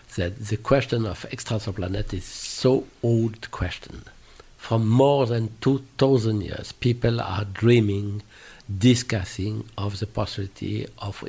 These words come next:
the old terminology of the plurality of world in the universe, and more in the possibility of plura-,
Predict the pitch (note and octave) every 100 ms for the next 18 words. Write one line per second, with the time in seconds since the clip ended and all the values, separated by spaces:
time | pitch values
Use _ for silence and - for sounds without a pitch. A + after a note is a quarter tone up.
0 | G#2+ F#2 - A2 A2+ - G#2+ G#2 G2 F#2+
1 | E2+ F#2 G2 G#2+ - - - E2 F#2 G2
2 | - B2+ A#2+ G#2 G2+ G2 - F#2+ F2+ G#2
3 | F#2 G2 G2 F#2 G2 G2 G2+ F#2+ F#2 F#2
4 | - - - - - - A#2+ G#2+ G2+ G#2+
5 | A#2+ A#2+ G2 - - - G#2 G#2 G#2 -
6 | A2+ A2 G#2+ G#2 G2+ F#2 - A2 G#2 F#2